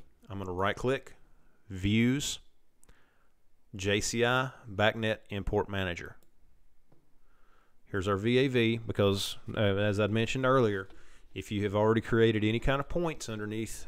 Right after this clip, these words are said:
that device, this will not work. So you have to have just a bare device. My V A V is what is highlighted.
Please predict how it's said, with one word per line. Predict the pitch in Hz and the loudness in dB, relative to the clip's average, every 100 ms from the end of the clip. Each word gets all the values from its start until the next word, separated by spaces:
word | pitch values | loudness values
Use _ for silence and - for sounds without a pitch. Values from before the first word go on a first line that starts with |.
| - | 0
that | 110 107 | 2 2
device, | 113 135 135 104 - - - | 2 2 2 0 -4 -8 -6
this | 107 - | -2 0
will | 101 | 0
not | 101 95 | 0 2
work. | 113 113 - - - - - - - | 4 4 2 -20 -20 -20 -18 -16 -14
So | - 104 92 90 | -6 -4 -2 -4
you | 101 95 | -4 -2
have | 95 | -2
to | 92 | 0
have | 104 98 | 0 0
just | 107 92 | 0 -2
a | 87 | -2
bare | 85 95 101 | 0 2 2
device. | 104 110 104 - - - - - - - - - - | 2 -2 -2 -4 -12 -14 -18 -18 -20 -20 -20 -20 -8
My | 95 | -4
V | 90 107 | -2 2
A | 110 | 2
V | 110 117 | 2 2
is | 117 95 | 2 2
what | 101 | 0
is | 98 | 0
highlighted. | - 113 127 147 156 170 | 2 6 6 6 6 2